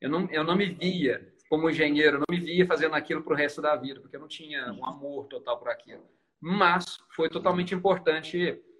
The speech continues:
para que eu, através dessa experiência, eu tivesse a experiência, é,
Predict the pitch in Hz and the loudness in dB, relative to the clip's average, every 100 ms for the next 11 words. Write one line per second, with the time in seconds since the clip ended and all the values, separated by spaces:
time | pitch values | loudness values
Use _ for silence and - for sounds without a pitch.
0 | _ _ 135 143 139 156 160 165 151 135 | _ _ 0 0 0 -2 0 0 0 0
1 | - 151 160 175 147 190 214 185 180 156 | 0 2 4 4 4 4 2 -2 0 0
2 | 185 202 127 120 139 139 - 156 131 147 | -2 -4 -4 -4 -4 -6 -8 -8 0 4
3 | 165 165 180 175 - 185 147 143 147 175 | 4 2 -6 -6 -2 -2 -2 -8 -6 -4
4 | 170 - _ _ _ 123 131 135 | -4 -6 _ _ _ -4 0 0